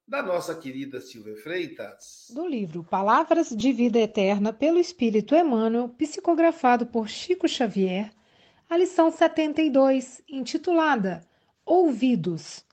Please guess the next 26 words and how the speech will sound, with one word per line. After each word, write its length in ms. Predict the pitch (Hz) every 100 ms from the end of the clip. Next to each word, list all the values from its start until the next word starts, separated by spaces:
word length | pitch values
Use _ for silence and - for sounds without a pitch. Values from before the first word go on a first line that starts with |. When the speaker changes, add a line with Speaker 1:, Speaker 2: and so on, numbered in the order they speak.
| _
Speaker 2:
Quem 420 | - 330 339 349 339
tem 300 | - 302 285
ouvidos 680 | 262 208 240 294 254 285
de 140 | 240 294
ouvir, 540 | 311 202 202 262 294 _ _ _
ouça. 800 | 240 277 247 - - 180 160 - _ _ _ -
Jesus, 640 | 190 294 240 240 240 - _ _ _
Mateus 600 | 196 180 - 262 311 311
capítulo 680 | - 285 285 285 294 349 320
onze, 280 | 226 214 208
versículo 600 | 233 233 - 214 220 240
quinze. 520 | - 165 165 151 156 - _ _
Ouvidos, 920 | 320 302 311 392 392 403 415 - - _ _ -
toda 240 | 453 359
a 60 | 302
gente 400 | 240 254 247 240
os 120 | 233
possui. 560 | 277 285 - 208 190 - _ _ _ _ _
Achamos, 720 | - 196 - 247 269 311 233 208
no 80 |
entanto, 720 | 220 214 226 240 294 285 190 - _ -
ouvidos 520 | 320 302 381 370 339
superficiais 880 | 381 339 320 320 - 294 285 294 277
em 100 | 277
toda 320 | 339 381 392
parte, 640 | 392 190 180 - - 180